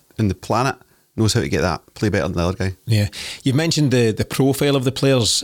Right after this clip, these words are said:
Speaker 2: and we'll go through them just individually. I've got kind of fact file, if you like, on Juranovic first, and then we can get to Giakoumakis. But age-wise, so he's twenty-seven, nearly twenty-eight, and Ange's quoted as saying, "Listen, he's twenty-eight,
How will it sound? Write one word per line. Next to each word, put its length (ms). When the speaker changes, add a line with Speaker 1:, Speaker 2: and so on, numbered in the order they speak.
Speaker 2:
and 720
we'll 120
go 60
through 180
them 140
just 280
individually. 400
I've 40
got 200
kind 200
of 100
fact 300
file, 180
if 80
you 80
like, 160
on 80
Juranovic 420
first, 240
and 60
then 80
we 80
can 60
get 140
to 60
Giakoumakis. 680
But 180
age-wise, 400
so 80
he's 100
twenty-seven, 560
nearly 260
twenty-eight, 520
and 120
Ange's 260
quoted 360
as 80
saying, 160
"Listen, 220
he's 100
twenty-eight, 420